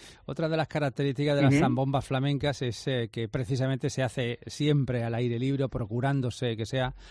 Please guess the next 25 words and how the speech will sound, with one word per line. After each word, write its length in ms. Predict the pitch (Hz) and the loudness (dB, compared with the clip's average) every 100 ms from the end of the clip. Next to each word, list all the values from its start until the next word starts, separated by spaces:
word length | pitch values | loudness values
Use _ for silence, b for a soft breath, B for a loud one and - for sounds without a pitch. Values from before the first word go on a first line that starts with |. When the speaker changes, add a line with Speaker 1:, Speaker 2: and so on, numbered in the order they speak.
| B | B
Speaker 2:
Así 80 | 107 | -2
Speaker 1:
al 160 | 123 123 | 0 4
Speaker 2:
es. 60 | 107 | 4
Speaker 1:
aire 180 | 107 | 4
libre. 340 | 135 165 143 170 B B - | 2 2 2 -2 B B -4
No 160 | 139 | 0
sé 120 | 135 | 0
si 100 | 135 | 0
habrá 220 | 131 131 139 | 0 0 -2
candela 600 | 123 123 165 139 131 131 | 0 2 2 2 2 0
en 80 | |
la 140 | 123 113 | 0 -2
que, 340 | 117 117 113 113 117 | -2 -2 -2 -4 -6
eh, 340 | 110 110 113 | -4 -4 -6
refugiarnos 640 | 120 - 120 139 135 135 120 | -6 -6 -4 -2 0 0 0
del, 320 | 120 110 107 | 0 0 -2
del 160 | 120 | -2
fresquito 560 | 110 127 110 - 135 135 | -2 -4 -4 -2 -2 0
de 80 | 127 | 0
la 100 | 120 | 0
tarde-noche 560 | 139 135 123 139 - 135 | 0 0 0 0 0 0
en 80 | |
Sedella 600 | 107 117 147 147 135 127 127 | 0 0 0 2 2 0 0
o 60 | |
no. 220 | 147 185 | 0 0